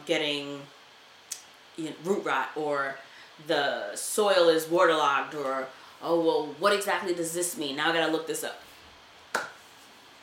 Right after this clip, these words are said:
Let it show you what you're doing right or wrong. And it's the same thing with a lot of the different destinations.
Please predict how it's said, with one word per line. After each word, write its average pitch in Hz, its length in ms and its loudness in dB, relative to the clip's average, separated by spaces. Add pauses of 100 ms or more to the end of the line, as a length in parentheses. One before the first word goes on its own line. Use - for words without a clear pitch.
(1000)
Let 220 200 2
it - 320 2 (260)
show 208 580 0 (240)
you 180 380 0 (400)
what 160 400 -2 (320)
you're 160 120 -6
doing 147 400 -6 (300)
right - 240 -12 (220)
or 247 100 -6
wrong. 269 340 -4 (580)
And 220 80 -6
it's 214 100 -4
the 214 80 -12
same 220 480 -4
thing 196 420 -4
with 165 360 2 (640)
a 180 60 2
lot 165 320 4
of 165 100 2
the 165 80 0
different 160 400 -4
destinations. 143 1000 -6